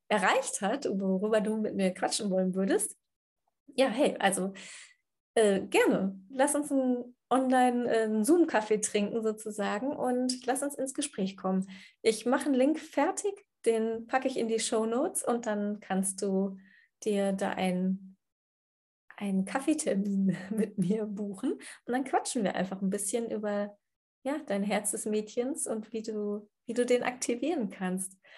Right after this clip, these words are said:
Also das würde mich jetzt wirklich freuen, wenn, <laughs> wenn das klappt und du meldest dich bei mir, fände ich ja obercool. Also, <laughs> in diesem Sinne wünsche ich dir ein wunder-, wundervolles zwanzig dreiundzwanzig.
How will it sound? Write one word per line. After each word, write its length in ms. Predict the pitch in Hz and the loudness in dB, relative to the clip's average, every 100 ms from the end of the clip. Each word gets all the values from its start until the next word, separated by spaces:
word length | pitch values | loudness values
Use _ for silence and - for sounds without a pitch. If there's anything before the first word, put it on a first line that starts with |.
| - - | -20 -6
Also 180 | - 220 | -2 4
das 200 | 233 254 | 4 6
würde 140 | 269 214 | 2 0
mich 120 | 220 | -2
jetzt 220 | 202 - | -4 0
wirklich 360 | 208 202 196 - | 0 0 -6 -6
freuen, 280 | - 190 202 | 0 2 4
wenn, 300 | 190 170 180 - | 0 0 -6 -4
<laughs> 40 | |
wenn 220 | 226 226 | 0 0
das 320 | 220 262 - - | 0 -2 -4 -6
klappt 380 | 240 247 247 | 0 0 0
und 260 | 247 208 196 | -2 0 0
du 80 | 214 | 0
meldest 460 | 202 208 247 220 | 0 2 2 0
dich 160 | 202 190 | -4 -4
bei 100 | 202 | -2
mir, 220 | 196 214 | 0 -2
fände 240 | 214 208 196 | -4 -4 -2
ich 80 | |
ja 140 | 196 196 | -2 -4
obercool. 540 | 196 196 202 214 202 - - - - - - _ - - _ - | -2 -2 -2 -4 -6 -6 -12 -12 -16 -20 -20 _ -20 -20 _ 4
Also, 380 | 339 202 190 | 6 6 2
<laughs> 500 | - 220 196 254 262 | 4 4 6 4 4
in 120 | 226 240 | 0 2
diesem 320 | 269 294 277 | 2 2 2
Sinne 460 | 202 185 202 392 - _ _ _ _ - - - _ _ - | 4 4 4 0 -6 _ _ _ _ -20 -20 -20 _ _ 2
wünsche 240 | 233 240 | 4 4
ich 100 | 247 | 2
dir 200 | - 240 | 0 0
ein 360 | - 208 196 190 | 2 2 2 0
wunder-, 520 | 196 269 320 202 185 | 2 6 8 6 4
wundervolles 840 | 196 190 196 190 190 185 190 - - _ | 2 2 2 0 -2 -2 0 0 -2 _
zwanzig 500 | - 208 254 294 269 | 0 2 4 2 0
dreiundzwanzig. 1160 | - 190 185 185 190 - 170 180 - 208 233 | 0 2 2 2 -2 -2 -2 -2 -4 -6 -6